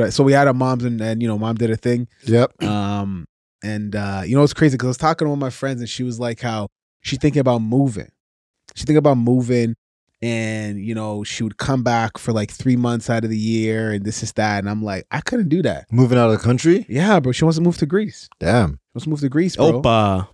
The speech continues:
Speaker 1: Yeah, yeah, yeah. And then, and then she was, I was like, "Yo, I, I don't know if I could do that." 'Cause, like,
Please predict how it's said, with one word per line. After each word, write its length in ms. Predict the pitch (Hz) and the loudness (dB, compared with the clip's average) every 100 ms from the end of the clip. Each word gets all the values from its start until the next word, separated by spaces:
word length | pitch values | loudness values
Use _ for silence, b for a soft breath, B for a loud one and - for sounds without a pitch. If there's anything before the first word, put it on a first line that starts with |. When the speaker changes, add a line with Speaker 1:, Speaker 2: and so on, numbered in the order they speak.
| _ | _
Speaker 1:
Yeah, 120 | 123 | 2
yeah, 440 | 156 165 165 165 139 | 4 4 4 4 4
yeah. 40 | |
And 100 | 123 | 2
then, 140 | 127 | 0
and 160 | - 127 | -2 0
then 280 | 127 120 113 | 0 0 -2
she 220 | - - | -4 0
was, 320 | 123 120 110 | 2 2 0
I 160 | 113 113 | -4 -4
was 140 | 113 | -2
like, 160 | 110 98 | -2 -2
"Yo, 80 | 110 | -2
I, 80 | 139 | -2
I 40 | 131 | -4
don't 100 | 185 | -8
know 60 | |
if 80 | 240 | -8
I 60 | 180 | -6
could 140 | 120 | -2
do 120 | 180 | 2
that." 160 | 143 101 | 2 0
'Cause, 160 | 123 | -2
like, 240 | 127 117 | -2 -4